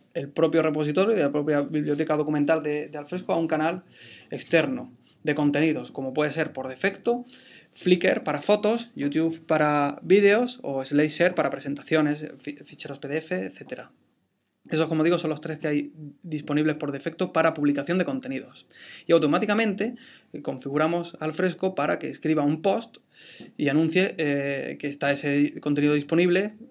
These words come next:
en Facebook, Twitter o LinkedIn. Se pueden definir y administrar canales de publicación, todo dentro de, de Alfresco Share. Y, y también, como vamos a ver, se pueden crear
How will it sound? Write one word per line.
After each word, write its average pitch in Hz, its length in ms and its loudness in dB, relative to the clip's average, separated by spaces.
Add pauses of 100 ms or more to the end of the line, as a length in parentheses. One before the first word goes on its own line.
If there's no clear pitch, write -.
en 135 420 -12
Facebook, 165 440 -2
Twitter 175 320 0
o 143 80 2
LinkedIn. 139 520 -2 (1200)
Se 147 160 -10
pueden 139 460 -2 (360)
definir 147 560 4
y 139 40 -2
administrar 135 480 0
canales 147 480 2
de 147 80 -4
publicación, 147 680 -2 (100)
todo 156 240 0
dentro 151 300 -2
de, 131 240 -8
de 147 120 -10
Alfresco 147 600 -4
Share. 247 380 -2 (580)
Y, 135 920 0 (120)
y 151 80 -6
también, 143 400 0
como 151 200 -2
vamos 151 280 -2
a 160 60 -2
ver, 180 260 0
se - 140 -16
pueden 147 220 -4
crear 147 420 -2